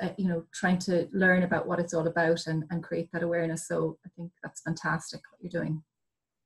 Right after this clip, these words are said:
So I just want to say, um, for more information, please go to w w w dot r a d l d dot org,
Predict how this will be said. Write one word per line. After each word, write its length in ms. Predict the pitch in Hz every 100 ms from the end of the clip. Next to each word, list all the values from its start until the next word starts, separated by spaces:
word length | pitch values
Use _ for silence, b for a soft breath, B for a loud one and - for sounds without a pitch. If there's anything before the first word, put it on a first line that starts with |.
| _ B B B B B
So 200 | - 240
I 60 | 233
just 220 | 285 285
want 160 | 262 262
to 60 |
say, 460 | - 247 247 254 247
um, 360 | 214 208 208 208
for 140 | 226
more 200 | 233 254
information, 760 | 247 233 226 214 - 214 208
please 260 | 202 220 214
go 200 | 208 196
to 300 | 196 180 175
w 360 | 175 208 196 180
w 360 | 165 160 156
w 520 | 160 180 185 180 175 175
dot 260 | 156 156 - _
r 320 | 190 202 208 -
a 320 | 170 165 165
d 280 | - 220 220
l 180 | 175 165
d 400 | 160 165 160 160 -
dot 220 | 214 214 -
org, 280 | 165 160